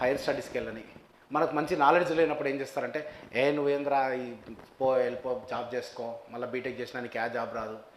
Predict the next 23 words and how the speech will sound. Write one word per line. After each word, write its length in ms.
ఈ 80
డిమోటివేషన్ 640
అనేది 240
స్టార్ట్ 260
అవుతుంది. 280
కాబట్టి 300
గుర్తుపెట్టుకోండి, 680
ఎవరైతే 300
బీటెక్ 500
డిప్లొమా 460
ఫస్ట్ 180
ఇయర్ 120
చదువుతున్నారో, 480
సెకండ్ 320
ఇయర్ 100
చదువుతా 240
ఉన్నారో, 380
మీ 100
యొక్క 160
ఈసెట్ 480
ప్రిపరేషన్ 560
స్టార్ట్ 460
చేయండి. 640